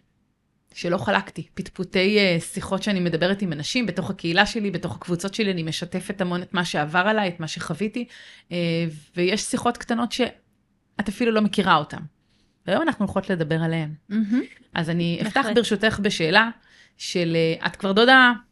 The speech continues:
Speaker 1: הרבה מאוד שנים, דודה מאוד פעילה בקרב האחיינים, הילדים שלי,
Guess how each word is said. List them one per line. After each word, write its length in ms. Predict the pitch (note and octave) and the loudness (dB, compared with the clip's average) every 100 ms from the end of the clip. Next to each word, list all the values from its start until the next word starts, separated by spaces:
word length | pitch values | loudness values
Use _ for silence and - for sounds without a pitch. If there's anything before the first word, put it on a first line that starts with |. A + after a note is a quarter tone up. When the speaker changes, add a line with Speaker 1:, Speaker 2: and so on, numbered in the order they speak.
| _ _ - | _ _ 0
Speaker 1:
הרבה 200 | G3+ B3 | 4 6
מאוד 200 | G#3+ F#3+ | 4 0
שנים, 320 | D#3+ E3 A3+ - | -2 -4 -6 -4
דודה 200 | F#3+ G3+ | 0 4
מאוד 220 | G3 G3+ G3+ | 4 2 2
פעילה 340 | F3+ F#3 F#3 - _ - | 4 6 4 2 _ -10
בקרב 340 | F#3 F#3+ F#3 | -2 0 2
האחיינים, 480 | E3+ - E3 F#3 F#3+ | 0 0 -2 -2 -2
הילדים 520 | D#3 D#3 D#3 D3+ E3+ | -2 -2 -2 -4 -6
שלי, 280 | E3+ D#3+ B3+ | -6 -8 -8